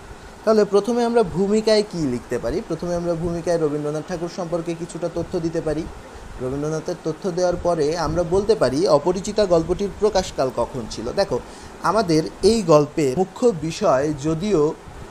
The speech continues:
অনুপম এবং কল্যাণীর যে সম্পর্কটি সেটিকে দেখানো হলেও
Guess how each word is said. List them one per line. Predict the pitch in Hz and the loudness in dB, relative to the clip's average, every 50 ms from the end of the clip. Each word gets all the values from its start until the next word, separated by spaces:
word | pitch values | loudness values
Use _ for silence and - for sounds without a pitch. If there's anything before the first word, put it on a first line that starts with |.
| - - | -8 -4
অনুপম | 139 160 185 196 208 202 - 208 208 208 214 214 214 214 - - - - | -2 -2 0 0 0 0 0 2 2 2 0 -2 -6 -10 -14 -10 -4 -2
এবং | 165 165 151 151 147 165 196 233 277 - - - | -2 0 2 0 0 0 -2 -6 -12 -14 -8 -4
কল্যাণীর | - 180 170 165 175 170 170 165 151 151 160 - - - - - 143 143 | 0 2 2 4 2 2 2 0 -2 -4 -6 -8 -12 -14 -14 -12 -8 -2
যে | 139 160 151 160 156 156 | 0 2 2 2 2 0
সম্পর্কটি | - - 208 180 180 170 185 180 180 - - - - 139 165 202 | -2 0 0 0 2 2 0 0 0 -2 -4 -4 -4 -6 -6 -6
সেটিকে | - - 190 160 - 160 - - 143 143 180 - - - - - - - - - - | -6 -4 -4 -4 -4 -4 -4 0 0 0 0 -2 -6 -16 -20 -20 -20 -20 -18 -8 -2
দেখানো | 139 151 151 - 208 208 214 220 | 0 0 0 0 0 0 0 0
হলেও | 185 165 175 170 151 135 131 | 0 0 0 0 2 2 2